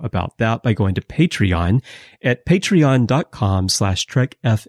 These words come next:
M. That's P A T R E O N dot com slash trek F M. And you, um, and find out everything that you need to know about how to support us over there. And I'd like to send out a big thanks to the associate producers of Literary Treks, Greg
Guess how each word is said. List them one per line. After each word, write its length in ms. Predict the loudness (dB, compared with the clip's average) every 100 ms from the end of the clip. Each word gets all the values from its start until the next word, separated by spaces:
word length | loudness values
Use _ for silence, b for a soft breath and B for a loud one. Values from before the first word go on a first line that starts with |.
| _
M. 300 | -2 0 -2
That's 240 | -4 -8 -6
P 180 | -8 -2
A 120 | -2
T 180 | -2 -4
R 160 | -2 -2
E 160 | -2 -2
O 140 | -2 -4
N 420 | -2 -2 -2 -4
dot 240 | -4 -6 -6
com 360 | -4 -2 -2 b b b b
slash 360 | -8 -4 -4 -4
trek 340 | -4 -4 -6 _
F 240 | -6 -6 -6
M. 260 | -4 -2
And 120 | -2 -4
you, 60 | -8 _ _ _
um, 280 | -4 -2 -2
and 180 | -2 -2
find 220 | 0 0
out 160 | 0 0
everything 380 | 0 2 2 2
that 80 | 2
you 160 | 0
need 180 | 0 -2
to 120 | 0
know 340 | 0 2 0 -4
about 280 | -4 -4 -4
how 240 | -2 2
to 80 | 4
support 400 | 2 0 0 0
us 160 | 0 -2 -2
over 200 | 0 2
there. 360 | 2 2 0 -2 _
And 160 | 0
I'd 80 | 2
like 160 | 2 2
to 80 | 2
send 220 | 4 2
out 180 | 0 0
a 80 | -2
big 340 | 0 0 -2
thanks 320 | -2 -2 -2 -2
to 120 | 2
the 120 | 2
associate 480 | 4 4 4 2 -2
producers 640 | -2 0 2 2 2 2
of 140 | 0 0
Literary 440 | 0 0 0 -2
Treks, 560 | 0 0 0 0 -2 -2
Greg 380 | 0 2 0